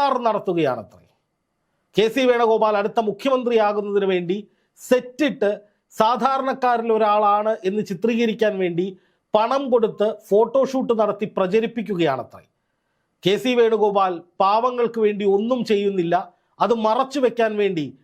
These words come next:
മണ്ഡലത്തിൽ വരുമ്പോഴൊക്കെ ഇതുപോലെ ഫോട്ടോഷൂട്ട് നടത്തി ആളുകളെ പറ്റിക്കുകയാണത്രേ. പറയുന്നത്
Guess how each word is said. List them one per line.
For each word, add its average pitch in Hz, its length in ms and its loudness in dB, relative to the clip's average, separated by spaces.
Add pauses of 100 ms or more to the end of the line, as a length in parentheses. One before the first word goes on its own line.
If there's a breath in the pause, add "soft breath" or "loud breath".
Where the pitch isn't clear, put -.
(260 soft breath)
മണ്ഡലത്തിൽ 254 520 -2
വരുമ്പോഴൊക്കെ 214 640 2 (460 soft breath)
ഇതുപോലെ 240 420 2
ഫോട്ടോഷൂട്ട് 233 640 0
നടത്തി 214 260 -2 (200)
ആളുകളെ 240 420 0
പറ്റിക്കുകയാണത്രേ. 156 800 -4 (880)
പറയുന്നത് 262 500 2